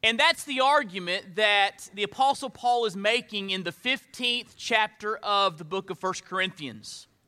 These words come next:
where he deals with the reality and the implications of the resurrection of Jesus Christ. He points us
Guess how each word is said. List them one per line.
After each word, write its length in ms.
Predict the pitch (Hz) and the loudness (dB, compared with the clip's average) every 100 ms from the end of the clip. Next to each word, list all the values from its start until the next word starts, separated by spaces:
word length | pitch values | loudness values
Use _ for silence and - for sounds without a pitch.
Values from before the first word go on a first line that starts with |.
| _ _ _ _ - | _ _ _ _ -2
where 160 | 208 | 2
he 140 | 247 220 | 2 2
deals 360 | 247 294 285 | 2 2 0
with 200 | 202 254 | -2 -4
the 80 | 214 | -4
reality 1080 | 202 190 220 277 302 294 - 277 269 262 247 | -2 2 4 4 4 0 -4 -4 0 0 -2
and 680 | 226 220 214 196 190 190 180 _ _ _ - | 2 4 6 6 4 2 -8 _ _ _ -20
the 440 | 147 214 202 180 - | -2 2 2 0 0
implications 1080 | 240 170 190 190 - 262 294 - 294 254 | 0 0 -6 -6 -2 0 0 -2 -6 -8
of 360 | - 240 254 196 | 0 4 4 0
the 100 | 214 | -4
resurrection 1040 | 185 214 262 214 254 226 226 - 240 220 - | 0 2 0 -2 -2 0 0 -2 -10 -10 -4
of 440 | 208 214 208 185 - 160 | 2 4 4 2 -8 -14
Jesus 520 | 165 196 190 196 - | -10 -8 -8 -10 -12
Christ. 400 | - 208 180 - | -4 0 0 -4
He 100 | 185 | -12
points 580 | - 277 339 269 - 202 | -8 0 0 0 -4 0
us 400 | 170 185 - | 2 2 -2